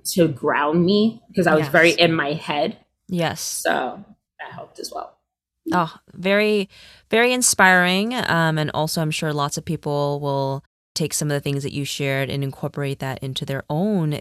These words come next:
Speaker 2: daily rituals and routines. It's always lovely to kind of hear for someone who helps other feel, others feel, um, you know, lift up into a higher frequency, shifting their mindset. It's like, "Hmm, what do they do?"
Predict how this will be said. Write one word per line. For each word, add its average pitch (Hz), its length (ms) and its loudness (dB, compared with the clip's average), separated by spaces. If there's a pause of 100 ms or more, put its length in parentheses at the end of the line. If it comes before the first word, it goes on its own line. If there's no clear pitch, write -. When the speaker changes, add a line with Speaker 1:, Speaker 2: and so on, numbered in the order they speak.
Speaker 2:
daily 139 360 -4
rituals 135 560 -6
and 135 360 -6
routines. 127 540 -8
It's 123 180 -12
always 139 400 -2 (320)
lovely 151 360 0
to 139 80 -4
kind 135 200 -6
of 131 80 -6
hear 135 440 -6
for 131 320 -10
someone 135 520 -4
who 135 300 -4
helps - 380 -6
other 170 260 0
feel, 147 400 -2
others 156 340 2
feel, 139 380 0 (380)
um, 131 680 -4
you 143 140 -6
know, 120 200 -6
lift 147 380 -4
up 143 120 -2
into 143 240 -2
a 135 40 -2
higher 127 300 -6
frequency, 180 880 0
shifting - 320 -6
their 127 160 -4
mindset. 160 320 0
It's 160 140 -6
like, 175 200 -8
"Hmm, 156 320 -6 (520)
what 247 100 -10
do 247 80 -6
they 220 160 -2
do?" 67 320 -8